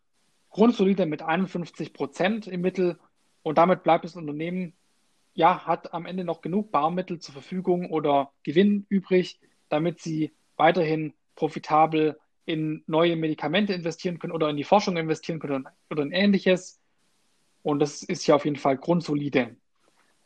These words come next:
Ich würd sagen, damit schließen wir die Bilanzanalyse ab.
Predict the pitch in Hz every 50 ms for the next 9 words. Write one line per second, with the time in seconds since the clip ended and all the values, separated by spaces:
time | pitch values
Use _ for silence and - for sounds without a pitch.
0 | _ - - 175 175 - 180 180 196 226 240 220 202 - _ _ - 175 170 180
1 | 175 - 208 196 - 196 180 170 - 160 165 185 196 190 175 165 160 165 170 160
2 | - - - 180 220 254 - -